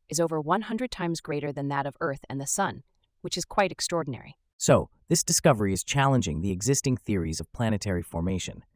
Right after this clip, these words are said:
Speaker 2: Can you explain why this is such a significant finding?
Speaker 1: Sure, Diego. The planet-forming disk around stars is typically a small fraction of the stellar mass and is expected to scale with that mass. Therefore, a very low-mass star, like a red dwarf,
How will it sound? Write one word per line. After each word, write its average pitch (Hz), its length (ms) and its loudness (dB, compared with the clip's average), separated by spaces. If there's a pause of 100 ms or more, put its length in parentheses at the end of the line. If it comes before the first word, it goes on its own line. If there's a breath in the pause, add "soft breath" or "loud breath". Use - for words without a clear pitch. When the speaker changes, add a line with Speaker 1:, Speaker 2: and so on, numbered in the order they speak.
(500)
Speaker 2:
Can 156 100 4
you 196 100 8
explain 147 440 4
why 101 420 4
this 101 160 -2
is 104 100 -2
such - 200 0
a 101 60 -2
significant 98 560 -2
finding? 80 420 -4 (440)
Speaker 1:
Sure, 262 240 -2
Diego. 139 480 -6 (1000)
The - 80 -4
planet-forming 202 600 2
disk 147 280 -2
around 143 240 -2
stars 135 480 2
is - 120 -2
typically - 440 -2
a 180 60 2
small 180 300 4
fraction 156 440 -2
of 135 60 -6
the 147 80 -6
stellar 147 360 0
mass 135 420 -8
and 165 120 -2
is 160 120 -2
expected - 480 -4
to - 80 -4
scale 165 360 0
with 139 140 -6
that - 160 -4
mass. 123 420 -10 (640)
Therefore, 131 520 0
a 147 80 -4
very 190 260 2
low-mass 160 460 0
star, 123 400 -2 (100)
like 156 220 -4
a 147 40 -2
red 160 240 0
dwarf, 123 340 -4